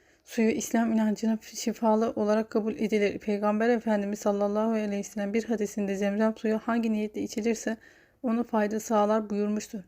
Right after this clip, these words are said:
İkinci, besleyici özellik. Zemzem suyu besleyici ve bir doyurucu olduğu inanılır. Rivayetlere göre Peygamber Efendimiz sallallahu aleyhi ve sellem zaman zaman yalnızca zemzem suyu ile beslendiği olmuştur.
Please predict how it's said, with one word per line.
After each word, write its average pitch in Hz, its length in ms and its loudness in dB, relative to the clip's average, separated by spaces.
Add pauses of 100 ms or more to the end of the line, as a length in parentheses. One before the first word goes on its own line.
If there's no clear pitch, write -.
(380)
İkinci, 220 440 0
besleyici 220 440 2
özellik. 202 320 2
Zemzem 214 400 0
suyu 220 200 -2
besleyici 220 460 -2
ve 220 160 0
bir 202 140 -8
doyurucu 214 440 2
olduğu 220 500 0 (320)
inanılır. 214 420 6
Rivayetlere 208 640 4
göre 220 400 0 (140)
Peygamber 208 880 0 (420)
Efendimiz 208 580 0
sallallahu 208 640 4
aleyhi 208 260 2
ve 196 40 -4
sellem 220 380 0 (1040)
zaman 233 380 6
zaman 208 220 2
yalnızca 214 440 2
zemzem 208 400 2
suyu 208 180 -2
ile 196 160 -2
beslendiği 208 600 0
olmuştur. 214 560 0